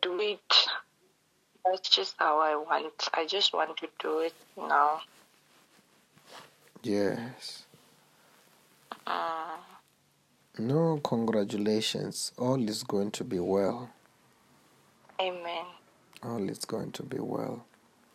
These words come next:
Speaker 1: Yeah.
Speaker 2: Um, and I also wanted you to, to
Speaker 1: Mm.
Speaker 2: participate
Speaker 1: Yes.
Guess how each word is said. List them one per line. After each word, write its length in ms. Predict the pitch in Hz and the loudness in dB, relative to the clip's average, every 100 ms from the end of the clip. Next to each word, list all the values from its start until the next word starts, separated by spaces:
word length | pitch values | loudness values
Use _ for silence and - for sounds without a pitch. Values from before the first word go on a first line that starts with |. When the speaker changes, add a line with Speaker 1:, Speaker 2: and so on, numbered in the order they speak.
| _ _ - - - _ _ _ - - | _ _ -20 -20 -20 _ _ _ -10 -6
Speaker 1:
Yeah. 60 | - - - - | -2 -2 -2 -4
Speaker 2:
Um, 240 | 117 107 - _ _ _ _ _ _ _ _ _ _ _ _ _ _ _ _ _ _ - | -8 -14 -18 _ _ _ _ _ _ _ _ _ _ _ _ _ _ _ _ _ _ -6
and 240 | 92 101 | -2 2
I 80 | 104 - | 2 2
also 360 | 143 147 - 160 | 4 4 6 6
wanted 640 | 131 120 123 - 127 117 | 6 4 2 4 4 4
you 220 | 110 113 110 | 2 4 2
to, 600 | - 101 95 95 - - _ _ _ - | 0 0 2 0 -2 -8 _ _ _ -16
to 160 | - - | -8 -4
Speaker 1:
Mm. 300 | 101 98 95 | -2 -2 -2
Speaker 2:
participate 1120 | 107 101 113 - 107 - - 117 92 - - _ _ _ _ _ _ _ - _ _ _ _ _ _ _ _ - | -2 -2 -2 -2 -4 -6 0 0 0 -4 -14 _ _ _ _ _ _ _ -20 _ _ _ _ _ _ _ _ -4
Speaker 1:
Yes. 460 | 185 180 180 - | 0 0 0 -6